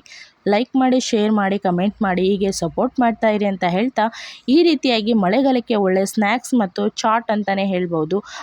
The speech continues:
ಮಕ್ಕಳು ಸ್-, ಇವಾಗ ಸ್-, ತಾನೇ ಸ್ಕೂಲ್ಗೆ ಹೋಗ್ತಾ ಇರೋದ್ರಿಂದ ಈ ರೀತಿಯಾಗಿ ಹೊಸದೊಂದು ಏನೋ ಮಾಡಿಕೊಟ್ರೆ ಮನೆಯಲ್ಲಿ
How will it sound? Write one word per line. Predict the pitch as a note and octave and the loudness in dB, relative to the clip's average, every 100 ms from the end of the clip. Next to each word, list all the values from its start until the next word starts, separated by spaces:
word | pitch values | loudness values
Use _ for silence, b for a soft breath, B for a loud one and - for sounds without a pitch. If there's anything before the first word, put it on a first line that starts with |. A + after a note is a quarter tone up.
| B | B
ಮಕ್ಕಳು | C4 - D4 | -2 0 0
ಸ್-, | B3+ | 0
ಇವಾಗ | B3 B3+ B3+ B3+ | 0 2 2 0
ಸ್-, | B3 - | -4 -2
ತಾನೇ | A#3 A3+ A3+ | 0 2 0
ಸ್ಕೂಲ್ಗೆ | - G#3 G#3+ | 0 0 2
ಹೋಗ್ತಾ | G3+ F#3+ G3+ | 0 0 0
ಇರೋದ್ರಿಂದ | F#3+ F#3 F3+ F3+ F#3+ G3+ | 2 2 0 -2 0 2
ಈ | C4 | 2
ರೀತಿಯಾಗಿ | D4 B3+ C4 A3+ A#3 | 2 0 -2 0 0
ಹೊಸದೊಂದು | G3 - G#3+ A3 G#3 | 0 -2 0 0 2
ಏನೋ | F#3 G3 C4 | 0 2 2
ಮಾಡಿಕೊಟ್ರೆ | A#3+ G3+ G3+ G3 F#3 G3 | 2 0 -2 -4 -4 -2
ಮನೆಯಲ್ಲಿ | F#3 F3+ F#3+ G3 | -2 0 0 -2